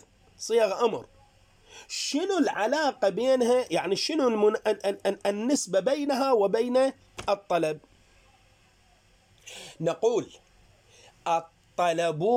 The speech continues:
التفتوا لي، هذه كلش مهمة إخواني هاي، الطلب أعم من الصيغة،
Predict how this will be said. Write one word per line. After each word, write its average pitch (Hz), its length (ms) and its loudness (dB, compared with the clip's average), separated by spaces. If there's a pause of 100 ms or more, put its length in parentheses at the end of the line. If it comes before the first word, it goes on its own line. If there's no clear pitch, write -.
(560)
التفتوا 185 440 -2
لي، 190 60 2
هذه 185 180 0
كلش 339 540 0
مهمة 208 380 2
إخواني 135 320 -4
هاي، 120 180 -10 (460)
الطلب 185 840 0 (1080)
أعم 233 1000 0
من 233 200 0
الصيغة، 196 1040 0